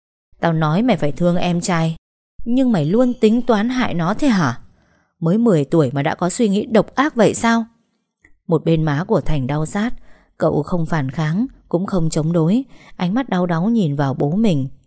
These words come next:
Cậu không trả lời ông ấy mà quay sang hỏi mẹ. "Mẹ có tin con không?"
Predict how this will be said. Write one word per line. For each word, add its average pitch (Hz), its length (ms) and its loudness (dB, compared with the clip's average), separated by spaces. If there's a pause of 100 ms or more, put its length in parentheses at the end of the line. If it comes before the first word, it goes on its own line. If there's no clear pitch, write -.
(300)
Cậu 180 140 0
không 170 200 -2
trả 160 160 0
lời 139 180 0
ông 160 180 -2
ấy 156 160 2
mà 208 140 0
quay 165 220 0
sang 170 220 -2
hỏi 156 180 -2
mẹ. 147 320 0 (760)
"Mẹ 151 500 0
có 160 140 -2
tin 190 260 2
con 180 220 0
không?" 185 260 2